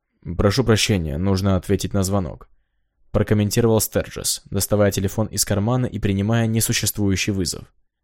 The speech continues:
"Слушаю. Секундочку". Затем накрыл экран ладонью и обернулся к Мейсону.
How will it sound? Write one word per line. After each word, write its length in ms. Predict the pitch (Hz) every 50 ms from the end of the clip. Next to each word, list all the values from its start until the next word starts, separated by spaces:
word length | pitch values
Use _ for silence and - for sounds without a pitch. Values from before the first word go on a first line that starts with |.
| _ _ _ _ _ _
"Слушаю. 580 | - - 131 120 110 - - 71 64 - - - _ _ _ _ _ _ _ _ _ _ _ _
Секундочку". 720 | - - - 98 - 107 95 87 - - - - - - - _ _ _ _ _ _ _ _ _ _ _ _ -
Затем 320 | 98 104 101 - 147 139
накрыл 340 | 131 113 - 113 120 120 - -
экран 300 | 101 - - 110 107 101
ладонью 480 | 95 98 90 104 120 123 127 120 107
и 100 | - -
обернулся 520 | 104 98 107 104 101 104 101 101 - - -
к 80 | -
Мейсону. 540 | 117 104 90 - - - 57 55 - -